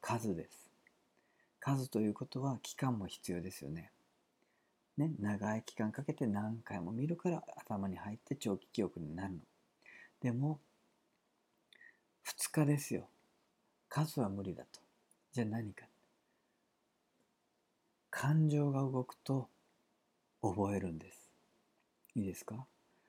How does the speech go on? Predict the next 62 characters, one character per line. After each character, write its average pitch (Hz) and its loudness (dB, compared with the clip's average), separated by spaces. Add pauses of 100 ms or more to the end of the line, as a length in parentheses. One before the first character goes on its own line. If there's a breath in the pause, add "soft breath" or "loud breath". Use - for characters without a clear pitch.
(260 soft breath)
昔 107 2
の 107 2
初 - -10
恋 107 0
の 107 2
人 110 -2
と - -6
か - -8
覚 110 2
え - 2
て - -2
ま 92 -2
す？ - -8 (800)
ね。 147 2 (300 soft breath)
初 104 0
め 98 0
て - -14
付 - -10
き 95 -2
合 98 0
っ - -8
た 107 -4
人 90 -4
誰 101 -2
で 92 -6
す - -12
か？ 113 -10 (540 soft breath)
そ - -2
う 110 0
い - 0
う 92 -2
の 98 -4
覚 110 2
え - 2
て 151 0
ま 113 0
す - -6
よ 80 -2
ね。 90 -4 (720 soft breath)
こ 147 0
れ 143 6
は 143 4
ま 147 2 (300 soft breath)
あ、 113 -4
あ 104 2
の、 92 -2 (320)
や 135 -2
っ - -4
ぱ 175 4
り 123 0
ド 131 2
キ 135 0
ド 104 4
キ - -4
し - -10
た 120 -2
り 113 -2
で 104 -10
す - -6
ね、 113 -2
や 82 -8
っ - -18